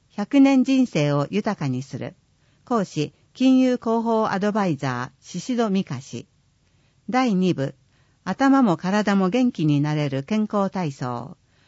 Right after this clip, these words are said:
講師、福島県レクリエーション協会、鈴木道夫氏。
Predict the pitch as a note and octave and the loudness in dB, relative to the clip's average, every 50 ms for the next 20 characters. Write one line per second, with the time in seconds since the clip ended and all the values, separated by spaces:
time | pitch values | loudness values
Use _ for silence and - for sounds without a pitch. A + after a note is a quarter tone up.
0 | _ _ _ _ - A#3 G3+ E3+ - - C#3 C#3 - _ _ _ _ _ - - | _ _ _ _ -2 -2 -2 -2 -4 -6 -6 -6 -6 _ _ _ _ _ -6 -6
1 | B3 B3+ - C4 C4 C4 C4 - G#3 F3 D#3 D3 D3 D#3 D#3 C#3+ B3 B3+ A#3 B3+ | -6 -4 0 0 0 0 0 0 0 0 0 0 0 -2 -4 -4 -2 -2 0 2
2 | B3 A#3+ B3 A#3 B3 A#3 A#3 A3 - A#3 G#3+ E3+ - - B2 B2+ B2+ C3+ C#3+ _ | 2 2 2 0 0 -2 -2 -2 -2 -2 -2 -2 -4 -6 -8 -8 -6 -8 -12 _
3 | _ _ - - F#3 F#3+ C4 B3 - A3 - - D#3 D3+ D3 - D#3+ D#3 D3 C#3 | _ _ -8 -8 -4 -4 -4 -4 -4 -6 -4 -2 -2 -2 -4 -6 -6 -4 -4 -4
4 | C#3 - - B2 - | -6 -8 -14 -16 -16